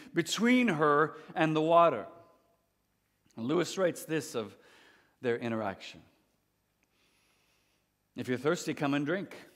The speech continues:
"Are you not thirsty?" said the lion. "I'm dying of thirst," said Jill.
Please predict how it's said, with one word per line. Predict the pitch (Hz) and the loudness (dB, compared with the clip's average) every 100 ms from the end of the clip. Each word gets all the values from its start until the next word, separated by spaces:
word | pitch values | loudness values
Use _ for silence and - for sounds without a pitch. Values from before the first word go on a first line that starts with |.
| _ _ _ _ - | _ _ _ _ -8
"Are | 123 | -4
you | 127 | -2
not | 143 151 156 | -2 -4 -4
thirsty?" | 151 156 - 180 175 - | -6 -4 -8 -10 -10 -14
said | - 135 131 | -10 -10 -6
the | |
lion. | 120 127 170 - - _ - - | -6 -6 -10 -16 -20 _ -20 -20
"I'm | 123 120 | -12 -6
dying | 120 131 139 135 | 0 2 2 -2
of | - | -6
thirst," | 143 131 - - | -8 -8 -12 -16
said | 139 | -18
Jill. | 135 135 | -14 -14